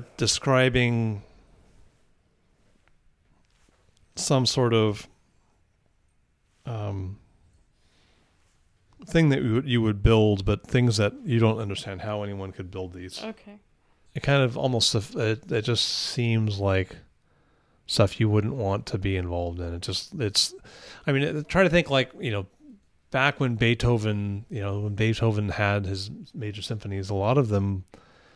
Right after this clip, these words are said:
Speaker 1: people threw tomatoes and booed, and, you know, 'cause it was so
Speaker 2: But
Speaker 1: different.
Speaker 2: I'm
Speaker 1: It was,
Speaker 2: brilliant. I would
Speaker 1: it
Speaker 2: have
Speaker 1: was
Speaker 2: understood Beethoven.
Speaker 1: But it, this seems more like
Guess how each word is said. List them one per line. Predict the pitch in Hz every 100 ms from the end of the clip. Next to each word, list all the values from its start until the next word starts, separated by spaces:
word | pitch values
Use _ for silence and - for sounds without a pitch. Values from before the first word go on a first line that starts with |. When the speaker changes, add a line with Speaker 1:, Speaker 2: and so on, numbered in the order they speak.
| -
Speaker 1:
people | - 113 107
threw | - - 113
tomatoes | - 107 107 107 101 95
and | 92
booed, | 95 107 104 98 92
and, | 95 -
you |
know, | 95
'cause | - 113
it |
was | 123 -
so | - 120 117 107
Speaker 2:
But | 95 -
Speaker 1:
different. | 107
Speaker 2:
I'm | -
Speaker 1:
It |
was, | -
Speaker 2:
brilliant. | 269 294 320 233 -
I | 226
would | 240
Speaker 1:
it | 220
Speaker 2:
have | 196
Speaker 1:
was | 233
Speaker 2:
understood | 240 - - 233 247 -
Beethoven. | 190 190 190 180 190 - 190 - - - _ _ _
Speaker 1:
But | 120 139 135 139 147 -
it, | 139 160 147
this | 160
seems | - - 156 143 120
more | 123 123 123 117
like | 107 101 101 -